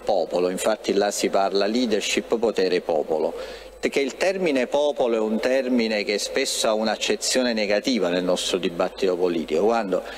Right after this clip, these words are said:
insomma, il popolo è la gente, cioè le persone che la politica dovrebbe rappresentare, perché poi c'è grande differenza tra l'essere popolari e l'essere populisti, sono due cose che sono completamente, diciamo, distinte tra loro.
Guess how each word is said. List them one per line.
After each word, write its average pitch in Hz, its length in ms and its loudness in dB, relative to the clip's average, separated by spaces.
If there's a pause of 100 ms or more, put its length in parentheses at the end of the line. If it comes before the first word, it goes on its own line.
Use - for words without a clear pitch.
insomma, 113 260 -2
il 127 100 -2
popolo 95 380 0
è 92 40 0
la 92 200 0
gente, 87 480 0
cioè - 180 0
le 98 140 2
persone 95 520 0
che 95 100 0
la 92 120 2
politica 95 460 0
dovrebbe 90 340 0
rappresentare, 85 920 -2
perché 98 240 -2
poi 113 160 0 (380)
c'è 220 180 0
grande 143 340 0
differenza 110 720 0
tra 101 140 0
l'essere 101 440 0
popolari 104 540 2
e 92 40 2
l'essere 90 420 0
populisti, 92 580 0
sono 87 180 0
due 107 200 2
cose 98 280 0
che - 100 0
sono 87 260 -2
completamente, 95 560 2
diciamo, 95 560 -2
distinte 90 580 -2
tra 82 180 -2
loro. - 500 -6